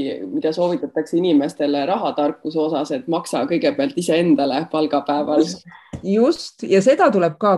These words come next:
Speaker 2: kindlasti teha selle koha pealt, et, äh, õhinapõhiselt saad sa mingeid, äh, projekte või, või organisatsioone juhtida aasta või kaks,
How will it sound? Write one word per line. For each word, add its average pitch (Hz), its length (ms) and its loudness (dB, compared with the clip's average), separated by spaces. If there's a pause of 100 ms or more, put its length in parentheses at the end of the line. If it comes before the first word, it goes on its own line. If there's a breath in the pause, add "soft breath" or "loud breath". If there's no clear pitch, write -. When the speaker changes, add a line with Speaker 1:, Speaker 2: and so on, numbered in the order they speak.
Speaker 2:
kindlasti 160 560 -2
teha 147 300 -4 (340 loud breath)
selle 202 320 4
koha 170 400 0
pealt, 170 460 -2 (100)
et, 160 320 -4 (240)
äh, 160 400 -2 (320 soft breath)
õhinapõhiselt 170 960 0
saad 170 320 -8
sa 165 80 -6
mingeid, 160 560 -4
äh, 160 220 -4
projekte 165 680 0
või, 156 240 -2
või 156 160 -2
organisatsioone 160 1160 -4 (160)
juhtida 170 560 -6
aasta 151 260 -8
või 147 160 -6
kaks, - 460 -6